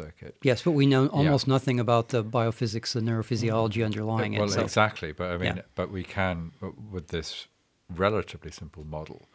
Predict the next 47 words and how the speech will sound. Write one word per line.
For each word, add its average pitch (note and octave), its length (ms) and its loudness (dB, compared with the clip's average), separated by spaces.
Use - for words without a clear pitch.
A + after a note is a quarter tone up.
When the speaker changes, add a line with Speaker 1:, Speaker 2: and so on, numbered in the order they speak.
Speaker 1:
say, F2 260 -4
"Okay, E2 300 -6
given G2+ 320 0
the D2+ 160 -6
connectivity, D#2 840 -10
how E2+ 80 -8
much D#2+ 260 -10
more E2 220 -6
can D#2 340 -10
we D#2+ 140 -8
infer D2+ 520 -4
Speaker 2:
Yeah. A2+ 140 -6
Speaker 1:
via E2+ 260 0
these E2+ 220 -8
approaches?" F2+ 480 0
So E2+ 160 -4
it's D#2+ 240 -10
a, D#2 100 -10
it's F2 200 -8
a F#2 40 -4
good E2 220 -4
model F2+ 280 0
system, E2 520 -10
Speaker 2:
Yeah. G#2+ 140 -6
Speaker 1:
uh, F2 240 -2
in F#2 160 -6
which F2+ 200 -6
to - 100 -10
do G#2 220 -2
that, D2+ 320 -8
and E2+ 120 -8
then D#2+ 200 -6
we D#2+ 100 -8
can E2+ 160 -10
think, E2 220 -10
"Well, D#2 260 -8
if, - 120 -16
if G2+ 220 -4
we F2 80 -2
knew E2 160 -6
the - 100 -12
full E2 340 -8
connectome D#2+ 540 -8
of D2+ 180 -14
the D2+ 220 -12
human A2 260 -6
brain, D#2+ 320 -4